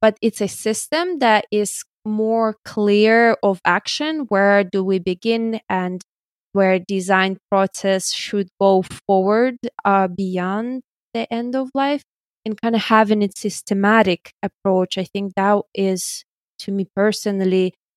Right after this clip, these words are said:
was very activating and engaging part. So I do support, uh, the strategy of the foundation, but I also every day face the challenge of,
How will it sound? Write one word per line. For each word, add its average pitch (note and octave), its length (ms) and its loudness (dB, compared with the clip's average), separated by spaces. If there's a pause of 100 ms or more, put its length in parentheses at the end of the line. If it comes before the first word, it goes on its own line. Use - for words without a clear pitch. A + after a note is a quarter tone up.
(100)
was F#3+ 220 0
very G3 520 2 (100)
activating A3+ 880 0
and G3+ 240 -2
engaging F#3 840 -4 (320)
part. F#3 380 0
So G3 480 -2 (360)
I G#3+ 120 4
do C4 200 -2
support, G#3 840 0 (100)
uh, F#3 520 -2 (120)
the F#3+ 240 2
strategy G#3 580 0
of F#3 200 0
the F#3+ 80 -2
foundation, F#3+ 680 -2
but F3+ 220 2
I F#3+ 120 0
also F#3+ 580 -2
every F#3+ 340 -4
day F#3 300 2 (400)
face G3+ 340 2
the G#3 100 -4
challenge G3 600 0
of, F#3 260 -4